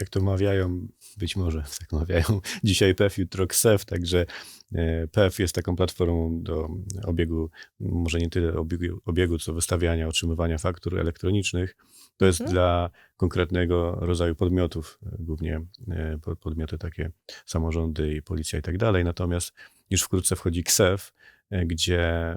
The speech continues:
Speaker 1: w-, to wszystkie podmioty w Polsce, dowolna branża, dowolna firma ma używać tego obowiązkowo, także my już jesteśmy na, na to gotowi jako, e, Taxo.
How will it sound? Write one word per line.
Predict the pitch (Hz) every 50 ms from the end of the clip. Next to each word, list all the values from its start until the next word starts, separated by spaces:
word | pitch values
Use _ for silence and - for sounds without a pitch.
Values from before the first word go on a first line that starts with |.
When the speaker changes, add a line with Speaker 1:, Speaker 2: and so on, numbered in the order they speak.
| 87 87
Speaker 1:
w-, | 92 90 90 92 90 - -
to | - - 95
wszystkie | - - - - 98 - - - -
podmioty | - 87 82 82 80 78 90
w | 85 -
Polsce, | - 82 78 80 80 - - - 90 78
dowolna | 80 80 78 80 80 80 80 78 78 - _ _ _ _ -
branża, | - 82 82 82 78 85 80
dowolna | 82 82 80 80 80 80 80 80 78 78 78 - - - -
firma | - 113 104 92 90 87 85 82 82 95 - _ _ - - -
ma | 90 87 85 85 85 - - _ -
używać | 90 80 80 82 82 78 78 - - -
tego | - 80 76 -
obowiązkowo, | - 92 87 87 85 82 85 82 - - 82 80 76 76 76
także | - 82 78 78 80 87 85 80 - - - - _ -
my | 92
już | 87 -
jesteśmy | - 87 - 95 - - 87
na, | 82 - 95 95
na | 87 82
to | 82 - 80
gotowi | 80 80 - - 82 78 80
jako, | 78 78 76 - - 76 76 - _ _ _ _ _ _ - - - _ -
e, | - 78 78 78 76
Taxo. | - - 107 - - - - 82 90 107